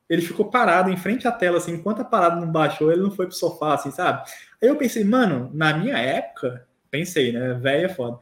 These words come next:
eu tinha que ir numa locadora de fita, assim, sabe? Alugar fita, né?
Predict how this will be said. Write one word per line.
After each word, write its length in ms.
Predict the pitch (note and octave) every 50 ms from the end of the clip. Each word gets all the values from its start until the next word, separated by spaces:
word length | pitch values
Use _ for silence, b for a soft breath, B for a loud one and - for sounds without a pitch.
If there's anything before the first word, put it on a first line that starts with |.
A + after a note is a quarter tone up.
| b b b
eu 100 | - D#3
tinha 300 | D#3 D3+ - F#3 F#3+ F#3+
que 260 | F#3+ - - G#3 G3 F#3+
ir 60 | F#3
numa 240 | F#3 F3+ F3 F3 E3+
locadora 960 | E3 E3+ A3 - - - C#4+ E4 B3+ G3+ E3 D#3 D3 D#3 F3 G#3+ B3+ D#4+ D#4+
de 160 | A3+ E3 F#3
fita, 540 | F3 - - - - B2+ D3+ - - - G3
assim, 400 | F#3 F#3+ - - C#3 C#3+ E3 G3+
sabe? 400 | G3 - G#3+ G3+ F#3+ F3+ D#3 D#3
Alugar 680 | D3 D#3+ E3 E3+ E3 D3 C#3+ C#3+ C#3 D3 - - -
fita, 680 | - - - - D#3 E3 G#3 A3+ - - C#4+ F4 E4 - B B B B B B B B _ _
né? 320 | C#3 C3 C#3+ F#3 G#3+ B